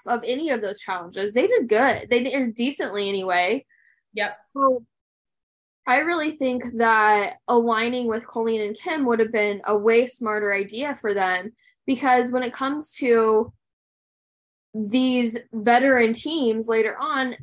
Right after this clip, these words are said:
Speaker 1: they're not, they're just, they're not gonna choose you, Jay. They're not gonna choose you, Michelle. Like, I wish that they were, but they're just not. They have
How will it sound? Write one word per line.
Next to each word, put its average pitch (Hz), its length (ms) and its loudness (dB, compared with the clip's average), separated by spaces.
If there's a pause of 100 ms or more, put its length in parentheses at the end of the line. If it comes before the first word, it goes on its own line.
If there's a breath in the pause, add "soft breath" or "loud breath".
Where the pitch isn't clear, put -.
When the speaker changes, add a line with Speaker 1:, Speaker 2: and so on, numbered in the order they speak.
(100)
Speaker 1:
they're 269 160 0
not, 311 260 -2
they're 262 320 0
just, 277 280 -6
they're 269 200 2
not 254 220 0
gonna 247 200 0
choose 233 380 -2
you, 196 160 -6
Jay. 190 440 -2
They're 208 140 0
not 220 200 -2
gonna 226 160 0
choose 208 300 -2
you, 196 100 -6
Michelle. 190 420 0
Like, 180 180 -2
I 196 120 -2
wish 208 240 -2
that 226 160 -2
they 208 120 0
were, 208 480 0
but 208 300 0 (1040)
they're 262 240 0
just 269 200 -6
not. - 340 -6 (280)
They 233 100 4
have 247 420 4